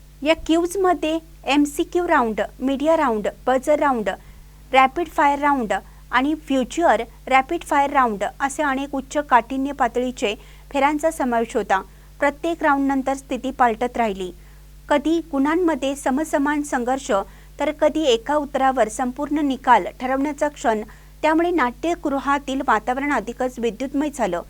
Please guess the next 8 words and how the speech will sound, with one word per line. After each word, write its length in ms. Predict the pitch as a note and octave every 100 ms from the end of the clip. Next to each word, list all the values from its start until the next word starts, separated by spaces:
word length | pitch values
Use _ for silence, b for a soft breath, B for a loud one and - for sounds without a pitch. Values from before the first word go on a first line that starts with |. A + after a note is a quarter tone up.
| b b b A#3
या 100 | A#3+
स्पर्धेत 480 | - B3+ A#3 B3 B3+ -
उर्दू 300 | B3+ - D4+
हायस्कूल 460 | C#4+ A#3 - C4 -
and 120 | B3 A#3+
ज्युनियर 320 | B3 B3 C#4+
कॉलेज 440 | D4 B3+ A3+ F#3 G3+ - b b b
रेंदाळ 400 | C4+ C#4 C4+ F3+